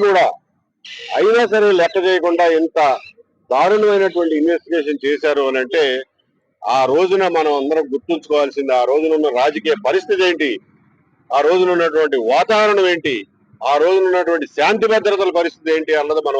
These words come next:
ఒక రా-, ఒకసారి ఈ సందర్భంగా గుర్తు చేసుకోవాల్సిన అవసరం ఉంది. ఈ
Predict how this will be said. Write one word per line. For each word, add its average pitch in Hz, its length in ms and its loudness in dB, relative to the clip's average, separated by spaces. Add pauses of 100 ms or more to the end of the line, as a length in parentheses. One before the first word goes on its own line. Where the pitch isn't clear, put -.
ఒక 120 180 -6
రా-, 131 260 0
ఒకసారి 143 460 -2 (460)
ఈ 160 40 -2 (120)
సందర్భంగా 170 560 -2
గుర్తు 147 240 -8
చేసుకోవాల్సిన 135 540 -4 (140)
అవసరం - 260 -8
ఉంది. - 120 -20 (2750)
ఈ 302 120 0